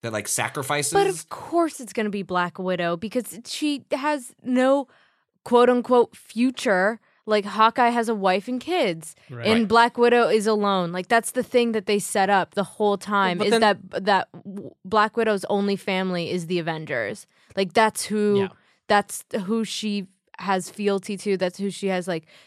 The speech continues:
Speaker 2: these, like, intense, intimate familial bonds with. And so she's just such an easy, you know, uh,
Speaker 1: It's convenient.
Speaker 2: Yeah, it's very convenient to me.
Speaker 3: I have a, 'cause there's a Black Widow movie coming.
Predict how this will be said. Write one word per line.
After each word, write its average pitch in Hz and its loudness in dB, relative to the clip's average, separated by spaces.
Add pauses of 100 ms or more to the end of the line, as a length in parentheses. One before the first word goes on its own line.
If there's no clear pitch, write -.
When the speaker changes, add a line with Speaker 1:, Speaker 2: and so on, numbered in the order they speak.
Speaker 2:
these, 180 -6
like, 170 -2 (280)
intense, 196 -4
intimate 190 -4
familial 180 -2
bonds 170 -4
with. 233 0 (420)
And 214 -6
so 254 -4
she's 294 -8
just 330 -6
such 330 -2
an 294 -4
easy, 233 -4 (920)
you 214 0
know, 190 2
uh, 175 2
Speaker 1:
It's 170 0
convenient. 135 0
Speaker 2:
Yeah, 202 2
it's 220 0
very 247 4
convenient 160 -6
to 175 -12
me. 156 -8 (360)
Speaker 3:
I 175 2
have 202 2
a, 156 -2 (960)
'cause 185 -2
there's 214 4
a 196 -2
Black 175 -2
Widow 151 -2
movie 123 -6
coming. 104 -8